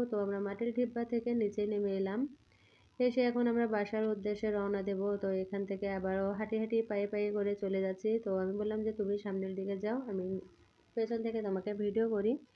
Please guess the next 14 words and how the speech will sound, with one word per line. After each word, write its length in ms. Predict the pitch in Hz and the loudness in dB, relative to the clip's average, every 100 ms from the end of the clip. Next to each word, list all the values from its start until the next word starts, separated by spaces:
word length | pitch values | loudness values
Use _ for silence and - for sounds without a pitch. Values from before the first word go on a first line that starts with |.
| - - - - - - - 240 | -20 -20 -20 -20 -20 -20 -4 4
তো 60 | 226 226 | 4 6
যে 200 | 220 240 240 233 | 8 8 8 6
আমরা 200 | 220 226 | 4 4
ইতালিতে 300 | 226 208 214 220 | 4 2 4 2
কীভাবে 340 | 220 208 208 214 | 2 2 2 0
সময়টা 360 | 214 202 202 | -2 -2 -2
পার 180 | 214 196 | 0 -2
করলাম 280 | 196 196 202 220 | 0 -2 0 -2
সেটা 240 | 220 214 | -2 -2
তো 80 | 220 | -2
আপনাদের 300 | 220 214 208 | -2 -2 -2
মাঝে 240 | 214 208 220 | -2 -2 -2
কিছুটা 380 | 214 196 202 202 | -4 -6 -4 -2
হলেও 280 | 202 208 | -2 0